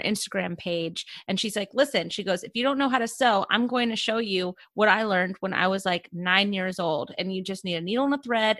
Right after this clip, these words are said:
And this is how you do it. And this is how I did it." And then she drew it out step by step,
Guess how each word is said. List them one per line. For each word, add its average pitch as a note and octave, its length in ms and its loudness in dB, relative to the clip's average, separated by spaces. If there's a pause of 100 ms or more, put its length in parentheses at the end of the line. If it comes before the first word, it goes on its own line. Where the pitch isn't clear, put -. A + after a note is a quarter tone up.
And F#3+ 160 -2
this A3 160 -4
is A3 100 -8
how G#3+ 140 0
you G#3 160 -4
do F#3+ 220 0
it. F3+ 180 0
And F#3 140 -4
this G3 160 -6
is G3 120 -12
how F#3+ 220 2
I F#3 200 4
did E3 180 -2
it." - 100 -4
And G3 80 -6
then C4 100 0
she B3 280 0
drew B3+ 380 2
it D4 180 4
out A3+ 320 2
step - 320 -2
by F#3 140 4
step, - 280 -2